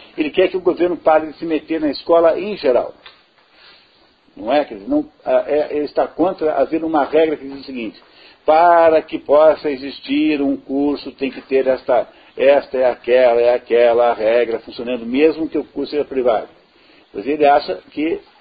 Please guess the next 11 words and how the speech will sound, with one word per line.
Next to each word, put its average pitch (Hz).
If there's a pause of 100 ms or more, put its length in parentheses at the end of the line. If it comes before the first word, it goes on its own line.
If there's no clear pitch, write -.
o 135
processo 127
de 120
educação 123
só 135
ocorre 120
quando 127
ele 120
é 147
completamente -
espontâneo, 202